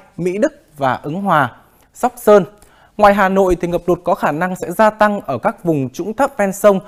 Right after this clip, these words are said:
thuộc các tỉnh như là Hà Nam, Nam Định, Hưng Yên, Hải Dương, Thái Bình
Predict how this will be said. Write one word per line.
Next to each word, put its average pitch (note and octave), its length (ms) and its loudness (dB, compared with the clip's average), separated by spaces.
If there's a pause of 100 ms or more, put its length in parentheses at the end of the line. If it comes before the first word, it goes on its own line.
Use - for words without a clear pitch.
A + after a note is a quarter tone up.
(220)
thuộc F#3+ 160 2
các - 220 -4
tỉnh C#3 280 2
như F#3 120 -4
là E3+ 100 0
Hà D3 240 -4
Nam, F3+ 320 -2 (340)
Nam G#3+ 340 -2
Định, F#3+ 160 4 (140)
Hưng G#3+ 260 0
Yên, G#3 260 0 (120)
Hải B2 280 -4
Dương, G3 320 4 (320)
Thái E3 240 -2
Bình F3+ 260 2